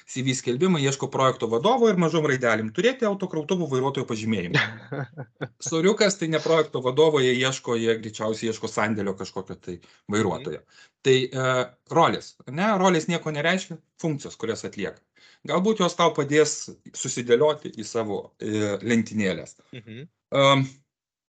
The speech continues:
Speaker 1: na ir tada vėlgi variantas yra A, pats giliau domiesi,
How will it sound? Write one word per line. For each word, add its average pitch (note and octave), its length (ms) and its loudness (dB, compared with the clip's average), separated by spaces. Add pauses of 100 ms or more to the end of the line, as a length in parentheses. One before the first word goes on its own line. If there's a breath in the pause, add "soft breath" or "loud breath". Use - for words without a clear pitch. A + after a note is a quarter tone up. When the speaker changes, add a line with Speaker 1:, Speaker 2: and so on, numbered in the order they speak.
(140)
Speaker 1:
na G#2 260 2
ir A#2 220 4
tada C3 500 2 (380)
vėlgi D3+ 640 0 (200)
variantas C3+ 580 0
yra E3 240 -2
A, C#3+ 460 4
pats C#3 260 -8
giliau C#3 280 0
domiesi, C3 580 -2